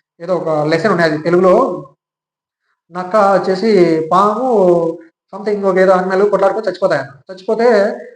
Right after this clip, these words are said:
ఆ, వేటగాడు ఇంకొకటి ఏదో యానిమల్ పంది, ఈ పంది, పాము, ఆ, ఒక వేటగాడు చచ్చిపోతే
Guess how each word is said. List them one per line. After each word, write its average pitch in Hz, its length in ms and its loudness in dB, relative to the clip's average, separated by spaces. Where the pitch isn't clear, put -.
ఆ, 175 240 -8
వేటగాడు 208 680 2
ఇంకొకటి 180 320 0
ఏదో 185 200 0
యానిమల్ 175 280 -2
పంది, 175 200 0
ఈ 180 160 -16
పంది, 220 560 -2
పాము, 214 580 0
ఆ, 175 100 -12
ఒక 175 180 -8
వేటగాడు 185 600 0
చచ్చిపోతే 202 520 -2